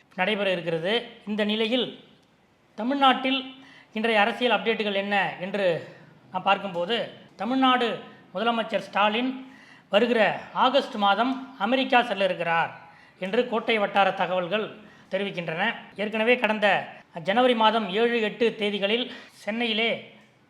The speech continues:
உலக முதலீட்டாளர்கள் மாநாட்டை நடத்தினார். அதிலே, அதாவது, அறுநூறுக்கும் மேற்பட்ட சர்வதேச அளவிலான ஒப்பந்தங்கள் கையெழுத்தாயின. அதற்கு பிறகு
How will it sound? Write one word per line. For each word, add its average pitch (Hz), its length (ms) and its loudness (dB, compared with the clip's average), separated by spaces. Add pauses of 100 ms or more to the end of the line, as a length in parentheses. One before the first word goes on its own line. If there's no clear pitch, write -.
(120)
உலக 226 280 0
முதலீட்டாளர்கள் 208 800 0 (400)
மாநாட்டை 202 420 2
நடத்தினார். 185 460 0 (300)
அதிலே, 240 420 6 (560)
அதாவது, 196 340 2
அறுநூறுக்கும் 247 640 4 (600)
மேற்பட்ட 202 840 0
சர்வதேச 220 540 2
அளவிலான 208 440 4 (760)
ஒப்பந்தங்கள் 202 520 -2 (600)
கையெழுத்தாயின. 190 600 2 (500)
அதற்கு 220 320 0
பிறகு 247 360 2